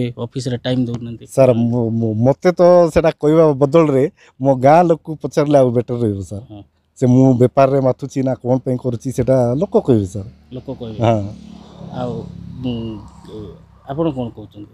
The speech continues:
Speaker 2: ମୁଁ ତ, ମୁଁ ତ ଏବେ ବର୍ତ୍ତମାନ ଗୋଟେ ପଦରେ ଅଛି ସାର୍, ଏଡ଼େ ବଡ଼ ପଦ।
Speaker 1: ହୁଁ।
Speaker 2: ସେଟା ଭଗବାନଙ୍କର ଗିଫ୍ଟ ବୋଲେ ଚଳେ।
Speaker 1: ହୁଁ।
Speaker 2: ଆଉ ସେ ପଦକୁ ମୁଁ ହରାଇକିରି ମୋର ଯେ ପୁରୁଣ-,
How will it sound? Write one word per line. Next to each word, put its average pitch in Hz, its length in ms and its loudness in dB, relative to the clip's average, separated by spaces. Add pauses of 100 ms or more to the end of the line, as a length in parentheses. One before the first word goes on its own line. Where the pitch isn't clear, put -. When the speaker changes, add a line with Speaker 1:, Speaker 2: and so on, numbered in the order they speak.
(120)
Speaker 2:
ମୁଁ 151 200 6
ତ, 202 80 2 (360)
ମୁଁ 131 180 2
ତ - 140 -2
ଏବେ 165 140 4
ବର୍ତ୍ତମାନ 175 400 0
ଗୋଟେ 180 260 -2
ପଦରେ 160 280 2
ଅଛି 160 200 0
ସାର୍, 147 160 0
ଏଡ଼େ 151 180 4
ବଡ଼ 165 160 4
ପଦ। 120 220 -6
Speaker 1:
ହୁଁ। 104 480 -8
Speaker 2:
ସେଟା 131 140 -4
ଭଗବାନଙ୍କର 131 560 2 (460)
ଗିଫ୍ଟ 147 260 -2
ବୋଲେ 135 200 2
ଚଳେ। 101 260 -6
Speaker 1:
ହୁଁ। - 280 -20 (100)
Speaker 2:
ଆଉ 131 120 -10
ସେ - 200 2
ପଦକୁ 170 420 0
ମୁଁ 165 160 4
ହରାଇକିରି 151 380 4
ମୋର 143 220 0 (420)
ଯେ 131 100 0
ପୁରୁଣ-, 135 880 0